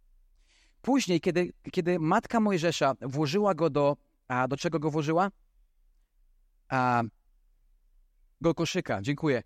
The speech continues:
Użyła słowo arka. To słowo występuje tylko dwa razy w Biblii, tutaj i kiedy mówimy o Arce Noego. Jest to obraz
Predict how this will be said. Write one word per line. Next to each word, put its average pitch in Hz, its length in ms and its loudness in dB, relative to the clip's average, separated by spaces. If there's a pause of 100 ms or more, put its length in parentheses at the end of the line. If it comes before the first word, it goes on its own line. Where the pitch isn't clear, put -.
(840)
Użyła 214 340 2
słowo 160 800 0 (640)
arka. 175 560 -2 (640)
To 170 100 -2
słowo 226 300 2
występuje 214 380 2
tylko 185 240 -2
dwa 196 260 2
razy 202 260 0
w - 20 -8
Biblii, 151 280 -2
tutaj 170 580 -2 (360)
i 170 80 -10
kiedy 185 200 2
mówimy 190 300 2
o 180 160 2
Arce 180 220 -2
Noego. 185 440 -2 (1080)
Jest 175 180 0
to 196 140 4 (100)
obraz 196 540 4